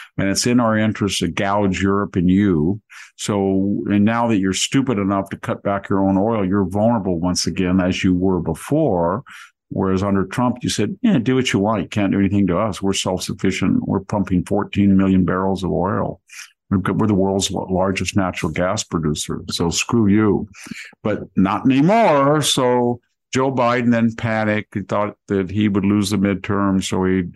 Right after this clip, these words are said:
he drained the, uh, Strategic Petroleum Reserve. Not drained it, but he, he really took a lot out of it. He hasn't put anything back, of course, 'cause it's too expensive now. In other words, Trump pumped stuff in, Biden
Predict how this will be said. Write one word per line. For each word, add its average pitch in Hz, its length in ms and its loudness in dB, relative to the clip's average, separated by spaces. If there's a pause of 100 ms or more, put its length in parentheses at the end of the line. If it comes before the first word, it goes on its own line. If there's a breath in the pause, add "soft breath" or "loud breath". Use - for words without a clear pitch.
(120)
he 95 160 0
drained 98 480 2
the, 90 380 -2
uh, 95 200 -2
Strategic 95 560 -2
Petroleum 92 500 -2
Reserve. 87 600 0 (560 loud breath)
Not 87 280 -2
drained 87 360 0
it, 78 140 -2
but 87 120 -2
he, 90 160 0 (200)
he 98 160 0
really 98 360 0 (220)
took - 160 -4
a 98 60 -2
lot 92 260 0
out 95 200 -2
of 98 60 -2
it. 95 120 -4
He 95 80 0
hasn't 110 320 -2
put 143 140 0
anything 156 460 0
back, - 380 -6
of - 140 -6
course, 95 420 -2
'cause 87 220 -2
it's - 160 -2
too - 140 -2
expensive 127 680 -2
now. 67 320 -2 (400 loud breath)
In 101 80 0
other 104 100 2
words, 98 240 2
Trump 135 440 -2 (420)
pumped 113 320 -2
stuff 107 380 -2
in, 170 400 2 (420 loud breath)
Biden 107 640 0